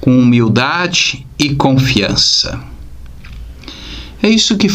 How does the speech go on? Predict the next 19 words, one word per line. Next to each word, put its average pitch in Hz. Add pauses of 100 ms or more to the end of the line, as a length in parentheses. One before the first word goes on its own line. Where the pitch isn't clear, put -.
nos 196
convida, 196
nos 160
pede 190
o 151
tempo 175
da 156
Quaresma, 165
especialmente 196 (400)
neste 180
tempo 208
ainda 226
marcado 170
pela 170
pandemia 160
do 147
coronavírus 143
entre 123
nós. -